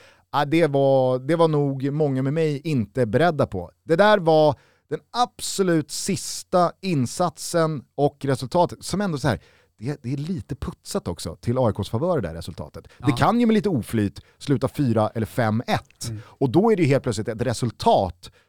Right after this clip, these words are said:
Speaker 1: som är, ja, men, katastrofalt. Nu
Speaker 2: Mm.
Speaker 1: är ju utfallet och resultatet också katastrofalt, givetvis. Men du fattar vad jag menar.
Speaker 2: Ja, ja, definitivt.
Speaker 1: Men också hur, hur rörigt det såg ut, att, eh, de förändringar som gjordes verkligen var alarmerande.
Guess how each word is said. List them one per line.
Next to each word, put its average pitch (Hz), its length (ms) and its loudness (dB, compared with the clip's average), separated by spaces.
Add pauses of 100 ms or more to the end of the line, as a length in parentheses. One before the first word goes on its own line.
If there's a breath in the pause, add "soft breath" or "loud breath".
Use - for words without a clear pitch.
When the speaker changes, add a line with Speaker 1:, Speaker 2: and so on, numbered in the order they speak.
Speaker 1:
som 139 180 -4
är, 104 340 0 (540)
ja, 135 80 -4
men, 123 180 0
katastrofalt. 110 1000 -4
Nu 123 140 0
Speaker 2:
Mm. 151 140 2
Speaker 1:
är 120 60 4
ju 127 100 2
utfallet 113 880 -2
och 123 180 0
resultatet 110 680 -4
också - 400 -2
katastrofalt, 117 560 -8
givetvis. 107 600 -2
Men 107 80 -2
du 104 60 -4
fattar 117 180 -6
vad 101 60 -4
jag 104 80 0
menar. 117 400 0
Speaker 2:
Ja, 123 100 -2
ja, 117 80 -12
definitivt. 127 440 -10
Speaker 1:
Men 156 140 0
också 175 260 0
hur, 170 280 0
hur 143 160 4
rörigt 156 420 8
det 165 80 -2
såg 151 220 0
ut, 156 360 2
att, - 280 -2
eh, 135 260 4
de 139 460 2
förändringar 143 560 0
som 131 180 -2
gjordes 143 440 2
verkligen 127 380 2
var 120 260 4
alarmerande. 170 1000 0